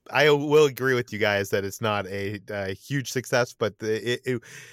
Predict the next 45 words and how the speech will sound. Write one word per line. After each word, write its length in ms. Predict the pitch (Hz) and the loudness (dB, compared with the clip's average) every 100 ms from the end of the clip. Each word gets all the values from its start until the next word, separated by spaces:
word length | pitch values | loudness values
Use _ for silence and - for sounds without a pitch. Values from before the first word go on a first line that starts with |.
| - _ | -20 _
there's 240 | 143 156 - | 4 4 2
some 280 | - 175 170 | 2 2 0
stuff 360 | - 143 135 | 0 0 0
about 220 | 113 113 | 0 0
it 160 | 107 101 | 0 -2
there. 120 | 110 | -2
There's 200 | 123 - | 0 -2
some 100 | 185 | -2
high 240 | - 156 143 | 2 2 4
highs 440 | 139 98 - - | 2 -2 -6 -16
in 80 | 95 | -12
that 120 | 92 | -12
movie, 280 | 90 80 - - | -12 -18 -20 -14
like 160 | 98 - | -8 0
the 120 | 113 | 0
visual 360 | 104 120 131 | 0 -2 -2
design, 560 | 117 110 123 113 113 110 - - _ | -4 -2 0 0 0 -4 -12 -20 _
the 100 | 90 | -10
music. 600 | 95 117 120 117 117 113 _ _ _ - _ | -6 -6 -4 2 2 2 _ _ _ -20 _
Uh, 280 | 90 87 87 - | -10 -8 -10 -12
th-, 120 | 101 | -16
th-, 140 | 107 104 | -14 -6
there's 160 | 127 | -6
some 200 | 147 135 | -4 -4
really 300 | 113 127 117 101 _ - | 0 0 0 -4 _ -8
interesting, 680 | 120 - 107 - 101 95 - | -6 -2 -2 -2 -6 -8 -10
cool 240 | - 107 90 | -4 -4 -4
stuff 360 | - 98 - | -4 -4 -4
in 140 | 85 80 | -10 -10
there. 360 | 85 82 80 _ _ _ _ | -12 -12 -16 _ _ _ _
And 280 | 82 85 85 | -12 -10 -8
I 140 | 90 92 | -6 -6
would 120 | 90 | -4
like 180 | 113 - | -4 -6
to 60 | |
see, 720 | - 117 107 107 104 104 101 - _ _ | -12 -8 -6 -4 -4 -6 -8 -12 _ _
you 100 | 113 | -8
know, 160 | 110 104 | -4 -2
them 260 | 107 117 117 | -2 -4 -8
explore 400 | 117 - - 127 | -12 -10 0 0
it 40 | 113 | 0
more 260 | 139 110 | -2 -2
with 180 | 87 - | -4 -6
a 80 | 87 | -10
better, 600 | 85 101 98 98 92 | -6 -4 -2 -4 -4